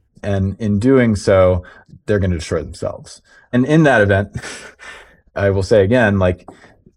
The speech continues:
the nice thing about bringing the crypto economic asset in protocol with staking rather than extra protocol in mining is that layer zero can coordinate and can fix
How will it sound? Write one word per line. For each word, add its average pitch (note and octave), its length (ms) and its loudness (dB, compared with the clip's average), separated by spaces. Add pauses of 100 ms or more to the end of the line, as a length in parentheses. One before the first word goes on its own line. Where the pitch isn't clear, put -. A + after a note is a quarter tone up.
the G2+ 180 -2
nice A#2 240 2
thing A2+ 140 0
about G#2+ 440 2
bringing A2+ 400 0
the G2+ 100 -2
crypto G#2+ 300 -2
economic F#2+ 480 -2
asset G2 480 -2
in F#2 160 -6
protocol G2+ 720 -2
with E2+ 200 -10
staking G2 520 -2
rather F2 200 -4
than F2 240 -8
extra F#2 280 -10
protocol F2+ 500 -4
in E2+ 140 -6
mining G#2+ 420 -2 (220)
is A2 100 -4
that G#2 300 0 (100)
layer A#2+ 240 2
zero A2+ 220 2
can G2+ 180 -6
coordinate F#2+ 380 -6 (340)
and G#2 240 -4
can F#2+ 240 -4
fix - 460 -4